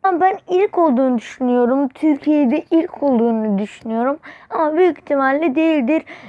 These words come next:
Ee, e, belki ünlü YouTuber'lar izleyebilir. Bilmiyorum. Ee, böyle bir şey olması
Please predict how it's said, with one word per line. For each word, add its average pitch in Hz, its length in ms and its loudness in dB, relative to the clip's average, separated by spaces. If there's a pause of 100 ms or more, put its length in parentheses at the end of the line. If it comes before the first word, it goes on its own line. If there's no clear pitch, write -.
(160)
Ee, 240 480 0 (540)
e, 233 280 0
belki 302 420 0 (160)
ünlü 302 280 -4
YouTuber'lar 294 680 2
izleyebilir. 254 840 -2
Bilmiyorum. 269 640 2 (480)
Ee, 233 360 0 (800)
böyle 302 540 0
bir 330 80 0
şey - 160 0
olması 339 800 0